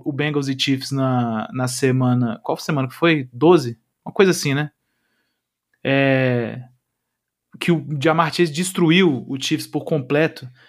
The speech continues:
Me assustou um pouco você ver que no primeiro quarto ele tava sendo marcado por um cara só. E no segundo quarto ele tava sendo marcado por um cara só. E no terceiro quarto ele tava sendo marcado por um cara só. E no último quarto, adivinha, ele estava sendo marcado por um cara só. É uma coisa que é,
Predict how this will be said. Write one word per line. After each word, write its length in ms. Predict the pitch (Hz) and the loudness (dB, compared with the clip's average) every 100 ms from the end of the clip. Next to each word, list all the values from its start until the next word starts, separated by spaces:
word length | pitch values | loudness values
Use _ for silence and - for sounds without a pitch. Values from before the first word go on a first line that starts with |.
| _ _ 151 | _ _ 0
Me 240 | 180 208 | 2 4
assustou 460 | 190 190 185 208 226 | 4 0 -2 2 4
um 60 | |
pouco 320 | 185 185 190 | 4 2 2
você 320 | 165 160 170 156 | 2 2 2 2
ver 160 | 156 | 2
que 100 | 156 | 0
no 100 | 160 | -4
primeiro 380 | 156 156 175 196 | -2 -2 0 2
quarto 500 | 160 156 170 - - | 4 4 4 -2 -6
ele 160 | - 151 | -4 -2
tava 200 | - 160 | 0 -2
sendo 200 | 156 156 | -2 -2
marcado 320 | 151 131 143 | -2 0 -2
por 120 | 143 | 0
um 80 | 151 | -4
cara 240 | 151 160 180 | 0 2 2
só. 360 | - 123 107 _ _ _ _ - | -2 -4 -4 _ _ _ _ -2
E 60 | |
no 80 | 170 | -2
segundo 340 | 165 160 185 180 | -2 0 0 2
quarto 360 | 165 170 143 | 4 4 2
ele 80 | 147 | -2
tava 140 | 156 | -2
sendo 180 | 143 156 | -2 -2
marcado 300 | 156 135 123 | -2 0 -2
por 100 | 151 | -4
um 60 | 156 | -2
cara 200 | 156 160 | 0 0
só. 300 | - 127 226 _ _ _ - | 0 -4 -4 _ _ _ -4
E 40 | |
no 80 | 214 | 0
terceiro 320 | 226 220 220 | 2 2 0
quarto 360 | 175 185 196 170 | 2 2 2 -2
ele 60 | |
tava 120 | 185 175 | -2 -2
sendo 140 | 196 | 0
marcado 300 | 190 185 180 | 0 2 0
por 100 | 202 | -2
um 40 | |
cara 200 | 202 226 | -2 -2
só. 320 | 330 220 156 - _ _ _ _ | -2 0 0 -2 _ _ _ _
E 100 | 277 | 2
no 100 | 311 | 4
último 240 | 311 285 | 2 0
quarto, 300 | 294 208 185 | 0 0 2
adivinha, 360 | 214 214 175 151 | 2 2 0 -2
ele 100 | 196 | -2
estava 220 | 185 190 160 | 0 2 2
sendo 180 | 160 | 0
marcado 320 | 170 175 185 - | 0 2 0 -2
por 100 | 285 | -4
um 40 | |
cara 180 | - 320 | 0 0
só. 300 | 302 165 143 | 2 0 0
É 60 | - | 0
uma 140 | 220 | 2
coisa 180 | 226 269 | 2 0
que 300 | 269 285 294 | 0 -2 -2
é, 160 | - 92 | -4 -6